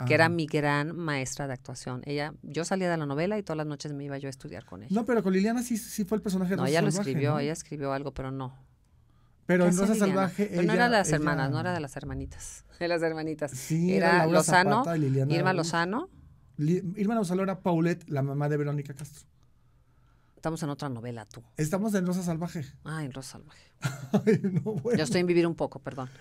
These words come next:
Speaker 2: Era Vivir
Speaker 1: No,
Speaker 2: un
Speaker 1: tienes
Speaker 2: poco
Speaker 1: toda la
Speaker 2: era
Speaker 1: razón,
Speaker 2: sí.
Speaker 1: tienes toda la razón. Yo estoy en
Speaker 2: Eh.
Speaker 1: Vivir un poco que las hermanitas era, era
Speaker 2: Ah,
Speaker 1: Norma,
Speaker 2: era, ahí
Speaker 1: era Irma
Speaker 2: era
Speaker 1: Lozano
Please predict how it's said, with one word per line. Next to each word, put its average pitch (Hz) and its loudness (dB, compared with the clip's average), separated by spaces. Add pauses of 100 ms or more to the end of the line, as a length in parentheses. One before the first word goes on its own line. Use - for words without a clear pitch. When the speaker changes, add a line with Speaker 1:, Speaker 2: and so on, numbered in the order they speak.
Speaker 2:
Era 214 4
Vivir 180 4
Speaker 1:
No, 196 10
Speaker 2:
un 208 8
Speaker 1:
tienes 190 6
Speaker 2:
poco 190 6
Speaker 1:
toda 196 10
la 185 10
Speaker 2:
era 170 6
Speaker 1:
razón, 147 0
Speaker 2:
sí. - -8
Speaker 1:
tienes 147 2
toda 156 0
la 147 -2
razón. 131 -10
Yo 135 -12
estoy 147 -6
en 147 -4
Speaker 2:
Eh. 147 -6
Speaker 1:
Vivir 151 -6
un 151 -8
poco 151 -8
que 147 -4
las 135 -2
hermanitas 139 -2
era, 131 0
era 123 -4
Speaker 2:
Ah, 139 0
Speaker 1:
Norma, 143 2
Speaker 2:
era, 147 2
ahí 143 2
Speaker 1:
era 139 4
Irma 135 4
Speaker 2:
era 147 2
Speaker 1:
Lozano 165 4